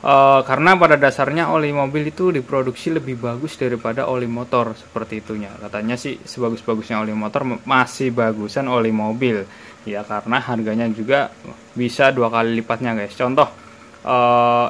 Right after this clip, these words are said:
ini paling empat puluhan, kalau oli mobil itu di, di atas seratus. Ya. Ya. Dan oli ini di Honda Tiger itu cukup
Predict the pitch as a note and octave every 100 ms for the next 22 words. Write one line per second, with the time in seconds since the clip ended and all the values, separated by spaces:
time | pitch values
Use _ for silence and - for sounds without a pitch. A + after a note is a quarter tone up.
0 | - C3+ F3+ F#3 - B2+ D3+ F3 D#3 -
1 | B2+ B2 B2 B2 A2+ G#2+ A2 A#2 A#2 C#3
2 | D#3 C#3+ B2 B2+ G#2+ A2+ - A#2 G#2+ -
3 | A2 - - - - - - - - -
4 | F#2+ F#2 - - - - - - - -
5 | - - - - - - - - - A2
6 | A2 C#3+ D3+ D3+ D3+ D#3 G3 A#3 D#3+ D3
7 | - C#3+ C#3 C3+ C3+ F3+ F#3+ G#3+ G3+ -
8 | F#3 F3+ F3+